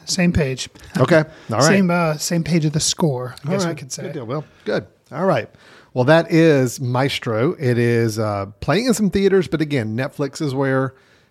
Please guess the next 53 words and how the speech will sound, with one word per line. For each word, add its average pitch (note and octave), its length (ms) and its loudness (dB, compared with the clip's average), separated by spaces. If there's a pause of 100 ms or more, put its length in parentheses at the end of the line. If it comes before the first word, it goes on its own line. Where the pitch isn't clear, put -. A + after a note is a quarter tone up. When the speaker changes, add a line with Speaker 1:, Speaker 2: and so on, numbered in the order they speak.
(120)
Speaker 2:
it's - 140 0
going C3+ 260 4
to C#3+ 120 2
live, A2+ 600 0
and A#2 180 -8
it A#2+ 100 -4
is A#2+ 160 -4
available A#2+ 460 0
now, G2+ 400 -2 (380)
uh, G#2+ 160 -12
for G#2+ 140 -12
people B2 240 -8
to B2+ 40 -4
watch. A2 320 -4 (360)
You D#3 100 4
know, E3 160 8
this E3 240 2
is D#3+ 100 0
another C3+ 240 4
one, C3 140 2
Chris. B2+ 280 0
I C3 120 0
will C#3+ 360 4
encourage B2+ 460 0
people, D3 320 -2
if C3 140 -4
there's F3+ 180 0
a F3+ 80 -4
chance F3 320 -4
to D3+ 60 -6
see E3 180 0
it E3+ 40 0
in D#3 60 -4
a D3 60 0
theater, D#3+ 380 0
and B2 100 0
I A#2 60 0
know A#2+ 160 0
there's A2+ 180 -2
not A#2 180 -2
that E2 120 -8
many, A#2 300 -4 (460)
I C3+ 60 2
think F3+ 160 2
this D3 180 0
is A#2+ 140 -2
another B2+ 300 4
good A2 180 -2
one A2 160 -2
for G#2+ 180 -6
a G2+ 40 -2
big G#2+ 220 -4
screen. F#2+ 500 -10